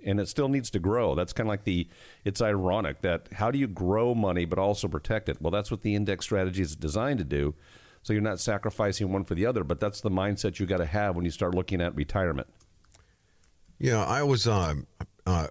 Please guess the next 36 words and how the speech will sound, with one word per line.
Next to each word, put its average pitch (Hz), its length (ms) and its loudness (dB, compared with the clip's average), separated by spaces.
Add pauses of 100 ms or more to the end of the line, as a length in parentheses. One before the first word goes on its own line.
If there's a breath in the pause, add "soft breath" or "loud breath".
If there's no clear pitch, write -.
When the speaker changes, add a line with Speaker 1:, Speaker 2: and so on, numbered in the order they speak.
Speaker 2:
worked, 104 420 0
I 90 120 4
had, 110 200 2
I 90 80 0
worked 95 260 0
for 87 100 0
years 90 360 2
for, 76 400 -2
uh, 73 200 0 (200)
a 85 120 0
great 92 560 0
boss 85 380 0
who 80 180 2
became 82 380 0
a 85 40 0
good 80 200 -2
friend. 92 260 0 (320 loud breath)
And 98 160 0
at 98 140 -2
meetings, 117 560 2
he 117 120 2
would 107 160 4
always 101 320 2
say 98 180 2
with 85 160 2
our 87 200 2
strategy, 90 720 0
sales-wise, 85 920 0 (380 soft breath)
"Three 151 200 2
yards 143 400 2
off 120 240 0
right 98 240 0
tackle, 80 480 0
three 170 220 2
yards 123 320 2
off." 107 100 2